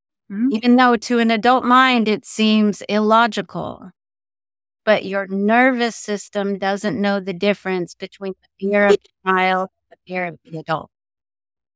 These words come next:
Speaker 1: And I think you have to take some steps with be gentle and be courageous.
Speaker 2: Mm,
Speaker 1: So it's a
Speaker 2: mm-hmm.
Speaker 1: yes,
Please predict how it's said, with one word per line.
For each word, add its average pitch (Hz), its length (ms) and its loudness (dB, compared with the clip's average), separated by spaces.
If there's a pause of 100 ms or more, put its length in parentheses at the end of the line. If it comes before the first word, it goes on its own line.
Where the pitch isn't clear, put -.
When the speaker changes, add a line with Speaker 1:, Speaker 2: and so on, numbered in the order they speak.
(220)
Speaker 1:
And 220 100 0
I 220 40 2
think 247 240 0
you 262 100 2
have 226 200 0
to 226 80 -6
take 214 260 -4
some 185 200 -10
steps - 460 -4
with 175 200 -2
be 180 160 -8
gentle 175 600 0 (880)
and 202 540 0 (1160)
be 196 120 0
courageous. - 920 -2 (580)
Speaker 2:
Mm, 180 580 -2 (100)
Speaker 1:
So - 120 -4
it's 196 160 0
a 202 40 -2
Speaker 2:
mm-hmm. 226 80 0
Speaker 1:
yes, 185 180 -8